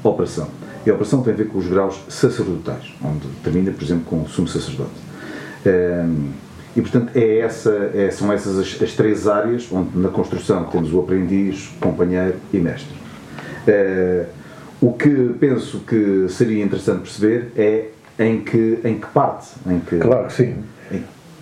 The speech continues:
Speaker 2: Em, a, a Grande Loja Soberana de Portugal está neste momento em que grau, em que nível, eh, para podermos também explicar, eh, a quem nos ouve isso mesmo.
Speaker 1: Pois, hum, é muito interessante. Hum, a Grande Loja Soberana de Portugal, neste um ano e quase e meio,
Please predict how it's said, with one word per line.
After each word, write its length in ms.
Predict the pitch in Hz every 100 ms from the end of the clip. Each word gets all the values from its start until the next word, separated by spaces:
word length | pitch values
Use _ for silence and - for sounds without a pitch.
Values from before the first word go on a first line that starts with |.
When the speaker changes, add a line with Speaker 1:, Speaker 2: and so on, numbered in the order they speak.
| -
Speaker 2:
Em, 160 | 135 131
a, 500 | 127 131 - 185 -
a 200 | 117 143
Grande 260 | - 147 127
Loja 220 | 131 127
Soberana 320 | 107 117 113
de 80 | 107
Portugal 440 | - 104 123 123 -
está 280 | - - 123
neste 260 | 113 113 117
momento 380 | 104 117 120 120
em 140 | 107
que 340 | 107 123 127 127 -
grau, 340 | 113 110 117
em 60 | 107
que 100 | 104
nível, 440 | 107 123 113 110 - - -
eh, 120 | 110 107
para 220 | 110 104 104
podermos 360 | 104 107 104
também 160 | 113 104
explicar, 460 | 107 107 107 104 - - - -
eh, 340 | 98 92 104
a 40 |
quem 160 | 107 110
nos 160 | 95 90
ouve 220 | 104 82
isso 180 | 80 76
mesmo. 180 | 71 67 - -
Speaker 1:
Pois, 400 | 147 107 - -
hum, 600 | 107 104 101 95 92 87 85
é 60 |
muito 200 | 104 113
interessante. 360 | 95 - 87 76 - -
Hum, 440 | 98 92 90 87 80 - -
a 40 | 110
Grande 300 | 113 117 110
Loja 460 | 113 104 90 90
Soberana 360 | 76 101 104 101
de 60 |
Portugal, 460 | 95 - 117 123 127
neste 480 | 107 104 - - 98
um 580 | 92 90 90 90 98 101
ano 360 | 98 92 87
e 60 | 85
quase 720 | 82 95 87 80 78 80 82
e 100 | 101
meio, 520 | 98 104 113 113 117